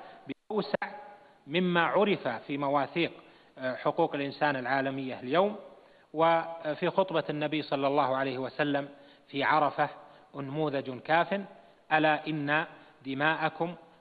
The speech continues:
وأموالكم وأعراضكم عليكم حرام كحرمة يومكم هذا في بلدكم هذا في شهركم هذا". فهذه نموذج للاهتمام بحقوق الإنسان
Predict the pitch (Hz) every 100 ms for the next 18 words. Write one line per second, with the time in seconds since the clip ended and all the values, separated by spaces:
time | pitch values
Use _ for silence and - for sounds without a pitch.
0 | - 131 147 135 143 160 165 160 165 175
1 | 170 - - - 143 175 190 151 156 160
2 | 175 170 185 - 214 208 - 123 147 170
3 | 165 - 151 - 151 165 165 - - -
4 | - - - 175 165 151 139 180 180 -
5 | - _ _ _ - 127 165 156 139 -
6 | 135 120 156 170 190 196 - - - -
7 | 143 143 156 139 139 - 127 147 143 139
8 | 143 - - - 139 - 131 123 - 120
9 | 139 165 180 190 - - - 175 165 156
10 | 143 147 139 151 135 123 143 151 - -
11 | - 120 135 135 143 - - - 139 -
12 | - 139 160 151 107 - 131 - 143 156
13 | 147 135 123 127 156 185